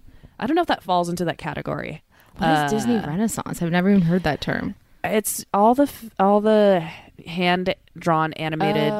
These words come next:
Speaker 1: Disney
Speaker 2: Oh.
Speaker 1: films from the nineties, I
Speaker 2: Oh, yeah, yeah.
Speaker 1: believe.
Speaker 2: Mm-hmm, mm-hmm.
Speaker 1: Yeah, like Aladdin and Mulan
Speaker 2: Yeah.
Speaker 1: and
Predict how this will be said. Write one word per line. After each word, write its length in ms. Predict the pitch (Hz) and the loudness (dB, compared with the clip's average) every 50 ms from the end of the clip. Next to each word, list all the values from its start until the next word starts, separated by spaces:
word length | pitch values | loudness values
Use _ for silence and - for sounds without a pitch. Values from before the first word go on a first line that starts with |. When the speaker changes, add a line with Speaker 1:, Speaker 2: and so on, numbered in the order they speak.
| - | -2
Speaker 1:
Disney 280 | - 156 151 - 151 147 | -2 -2 -2 -2 -4 -4
Speaker 2:
Oh. 80 | - - | -4 -4
Speaker 1:
films 260 | 156 147 147 156 - | -4 -4 -4 -4 -4
from 160 | - 165 165 | -4 -2 -2
the 80 | 160 151 | -2 -4
nineties, 640 | 143 131 135 139 143 147 175 190 214 247 254 - - | -6 -6 -8 -10 -10 -8 -8 -6 -6 -6 -8 -6 -4
I 80 | 208 214 | -2 0
Speaker 2:
Oh, 40 | 214 | 0
yeah, 60 | 208 | 0
yeah. 320 | 269 269 269 277 277 285 | 0 -2 -2 -2 -2 -2
Speaker 1:
believe. 180 | 285 - - - - _ _ | -4 -8 -14 -20 -20 _ _
Speaker 2:
Mm-hmm, 420 | - 208 202 202 185 202 214 - 185 | 2 4 4 4 2 -2 -6 -6 -6
mm-hmm. 320 | 185 175 165 165 175 - | -6 -6 -6 -6 -6 -6
Speaker 1:
Yeah, 80 | 180 165 | -4 -2
like 160 | 170 156 - | -2 -2 -2
Aladdin 680 | 151 147 147 151 135 135 135 135 135 139 139 143 139 139 | -2 -2 -2 -4 -4 -6 -8 -6 -4 -4 -4 -4 -4 -4
and 240 | 139 147 147 147 - - | -6 -6 -8 -10 -12 -6
Mulan 380 | - 160 160 156 147 151 185 180 | 0 2 2 2 4 4 4 4
Speaker 2:
Yeah. 320 | 180 190 - - - - - | 4 2 0 -2 -2 -4 -6
Speaker 1:
and 180 | - - 180 | -6 -8 -10